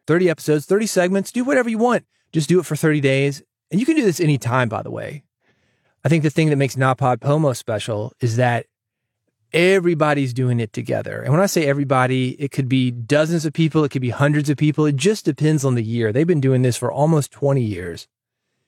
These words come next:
It's great because of that community. It's nice to have people along for the ride with you, 'cause you hit maybe, I don't know, ten days, fifteen days in, and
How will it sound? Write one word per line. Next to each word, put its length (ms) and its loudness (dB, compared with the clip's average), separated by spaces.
It's 180 0
great 720 0
because 400 0
of 80 -2
that 220 0
community. 640 -8
It's 160 -4
nice 260 2
to 80 -2
have 140 2
people 280 0
along 300 2
for 120 -4
the 40 0
ride 320 0
with 220 -10
you, 180 -12
'cause 160 -8
you 80 4
hit 160 2
maybe, 460 0
I 80 -4
don't 100 -4
know, 240 -10
ten 200 2
days, 280 2
fifteen 360 -2
days 240 0
in, 220 0
and 80 -6